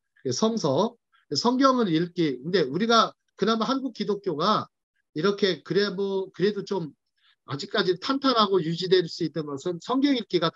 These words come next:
아직도 강조되고 기도하기, 찬양하기가 강조되기 때문에 가능하다고 생각이 됩니다. 하지만, 예, 이 기독교 내에서도 이제 사고 훈련, 우리가 교육할 때 사고 훈련이 좀 결여되어 있는 것은 좀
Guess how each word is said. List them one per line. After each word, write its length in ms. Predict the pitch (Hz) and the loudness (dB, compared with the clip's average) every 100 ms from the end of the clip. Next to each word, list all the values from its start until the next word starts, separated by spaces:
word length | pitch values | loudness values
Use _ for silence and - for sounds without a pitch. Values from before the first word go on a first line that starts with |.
| - | -4
아직도 340 | 131 - 202 | -8 -8 -8
강조되고 760 | 196 151 156 196 160 131 156 170 _ _ _ - | -8 -8 -2 0 2 0 0 -2 _ _ _ -2
기도하기, 580 | 170 214 185 143 135 123 | 2 4 2 0 -2 -6
찬양하기가 760 | - 233 262 254 208 175 175 | -2 -2 0 0 -2 -2 -6
강조되기 560 | - 139 156 202 196 170 - | -6 -8 -6 -2 0 -2 -4
때문에 400 | 135 123 175 202 _ _ _ | -8 -6 -6 -8 _ _ _
가능하다고 580 | 143 156 160 143 127 123 | -4 -2 -2 -2 -4 -4
생각이 360 | 185 185 143 | -2 0 0
됩니다. 400 | 127 120 107 107 - - | -2 -6 -8 -10 -10 -10
하지만, 580 | - 220 240 180 175 123 - - - _ 165 | -4 -2 2 4 4 0 -8 -20 -20 _ 2
예, 340 | 160 143 123 - _ _ | 2 2 -2 -6 _ _
이 200 | 135 131 | -2 0
기독교 800 | - 185 240 262 233 214 190 147 _ _ _ _ | 2 2 2 2 4 4 2 -4 _ _ _ _
내에서도 840 | 127 175 196 190 156 175 175 117 _ _ - | -2 2 2 0 -2 0 0 -4 _ _ -8
이제 120 | 131 | -6
사고 360 | 123 262 269 240 | 0 0 2 0
훈련, 380 | 214 180 120 - _ _ - - | 0 0 -2 -6 _ _ -20 -14
우리가 260 | 147 175 175 | -4 0 0
교육할 400 | - 214 226 180 | 2 0 2 -2
때 100 | 151 | -4
사고 360 | 135 269 285 302 | -6 -2 -2 -2
훈련이 320 | 254 240 202 180 | -4 -4 -4 -6
좀 180 | 160 143 | -8 -8
결여되어 460 | 160 190 202 185 165 | -2 0 2 0 0
있는 200 | 147 135 | -6 -10
것은 240 | 131 143 | -10 -10
좀 160 | - | -10